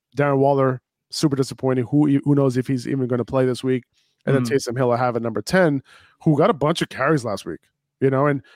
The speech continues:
Speaker 2: Mark Ingram is banged up. Like, he's gonna be out for a while,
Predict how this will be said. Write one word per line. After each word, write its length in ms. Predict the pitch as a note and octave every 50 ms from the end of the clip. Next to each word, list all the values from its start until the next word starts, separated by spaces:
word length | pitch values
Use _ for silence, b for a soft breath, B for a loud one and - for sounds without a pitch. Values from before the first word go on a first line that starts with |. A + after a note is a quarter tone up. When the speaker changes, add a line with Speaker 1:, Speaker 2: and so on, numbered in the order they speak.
| b b b
Speaker 2:
Mark 240 | C#3 C#3+ E3+ - F3+
Ingram 380 | E3 F#3 F3+ F#3 E3 C#3+ D3
is 180 | - D#3 D#3 C#3
banged 320 | B2+ D3+ D3 D3 D3 C#3
up. 200 | F3+ F3+ C#3 - _ _ -
Like, 200 | C3+ C3+ C3 A#2+
he's 160 | C#3+ C#3 C3
gonna 100 | D#3 D3+
be 140 | C#3 C#3+ A#2
out 320 | G2 C3+ D#3+ D3+ - -
for 280 | - - C#3 C3 B2+ - -
a 80 | - A2+
while, 480 | G2+ A2 C3+ D3 C#3 A#2+ G#2 G#2 -